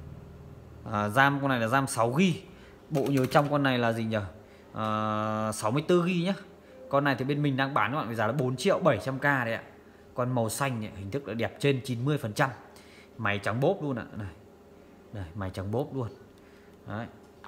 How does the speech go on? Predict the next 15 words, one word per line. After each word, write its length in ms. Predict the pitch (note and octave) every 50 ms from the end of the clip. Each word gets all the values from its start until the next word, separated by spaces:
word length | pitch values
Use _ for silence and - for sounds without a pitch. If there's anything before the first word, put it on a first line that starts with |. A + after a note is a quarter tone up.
| - - - - - - - - - - - - - - - - - -
Bốn 240 | - A#2+ A#2+ A#2+ C3
triệu 240 | C#3+ F3+ F3 C3 -
bảy 180 | D#3+ C#3 A2+
trăm 160 | G2 - B2 B2
K 100 | A#2 C#3
nhá. 400 | C#3 C3+ B2+ B2 C#3 C#3+ B2 G2+ G#2 G#2+
Đấy, 180 | A2 A#2 C#3 - - -
con 120 | C3+ C3
này 100 | B2 A2+
còn 120 | G#2+ A2 A2+ -
cao 160 | - D#3+ E3 E3+
nhất 140 | A3+ A#3+
nhà 60 | G3 D#3+
mình 140 | D#3 C#3 B2+
thôi. 140 | C#3+ D#3